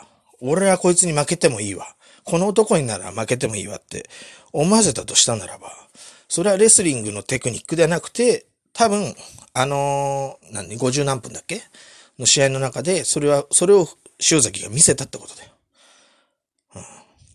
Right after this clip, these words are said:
レスリングができない。レスリングが、で、何も手は、手回しも出ない。だけども、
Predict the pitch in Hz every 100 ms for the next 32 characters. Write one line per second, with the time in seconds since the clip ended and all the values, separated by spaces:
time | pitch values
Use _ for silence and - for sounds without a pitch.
0 | _ _ _ 165 180 151 135 101 95 92
1 | 101 117 180 110 - - - _ _ _
2 | - 143 135 113 92 92 95 90 90 82
3 | - - - - - 95 92 95 101 131
4 | 143 160 170 107 - 156 131 98 95 104
5 | 117 - - 220 226 147 208 233 123